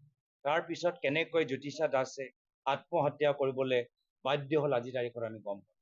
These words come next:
আমি আশাবাদী আৰু সেইকাৰণে আমি ন্যায় দাবীত আমি চুকে কোণে আমি কেণ্ডেল লাইট মাৰ্চ কৰি আছো, ন্যায়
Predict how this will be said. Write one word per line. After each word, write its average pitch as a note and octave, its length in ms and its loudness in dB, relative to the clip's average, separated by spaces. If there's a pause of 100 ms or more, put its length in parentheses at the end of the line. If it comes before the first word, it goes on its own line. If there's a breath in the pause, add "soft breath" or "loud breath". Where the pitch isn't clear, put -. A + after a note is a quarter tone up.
(180)
আমি E3+ 200 0
আশাবাদী F#3+ 480 0 (580)
আৰু C#3+ 200 2
সেইকাৰণে G#3 480 4
আমি F#3+ 260 2
ন্যায় E3 500 2
দাবীত D#3 320 2 (640)
আমি D#3+ 220 2 (580)
চুকে F#3+ 280 0 (140)
কোণে D#3+ 240 2 (580)
আমি C3+ 180 -4
কেণ্ডেল C#3+ 320 2
লাইট D3 240 2
মাৰ্চ B2+ 240 2
কৰি C3+ 260 2
আছো, F#2+ 220 -2 (720)
ন্যায় D#3+ 400 2